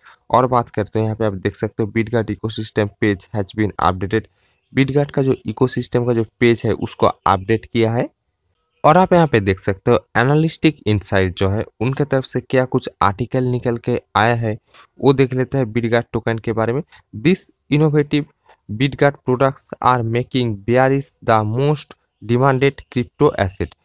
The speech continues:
ये जो Bitgart टोकन का जो सारे प्रोडक्ट लॉन्च हुए हैं, देखिए तो इनके तरफ से जो डिप्लॉयमेंट हुआ है Bitgart टोकन को लेके, जैसे इनका Bitgart ओएस, देखो तो Bitgart वॉलेट, स्वाइप, इन सारे जो चीज़ है, ये Bitgart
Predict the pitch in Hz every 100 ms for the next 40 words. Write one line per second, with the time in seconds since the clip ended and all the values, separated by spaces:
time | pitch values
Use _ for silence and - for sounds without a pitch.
0 | _ _ - 151 156 110 135 135 156 151
1 | 117 117 117 120 117 113 _ _ _ _
2 | - - 143 139 - 131 127 139 139 107
3 | 107 107 110 107 98 110 131 123 - 113
4 | 120 120 117 120 117 107 98 117 - 143
5 | 143 127 110 95 95 92 98 - _ 104
6 | 107 113 110 113 110 107 107 98 98 92
7 | 104 104 104 - 110 107 95 110 107 113
8 | - - 113 113 107 107 - _ _ _
9 | 113 117 113 113 104 - _ _ _ -
10 | 107 120 113 123 - - 117 120 113 -
11 | - 117 107 107 _ _ _ _ - 185
12 | 170 - 139 135 131 - - 104 - 95
13 | - - 135 98 101 117 135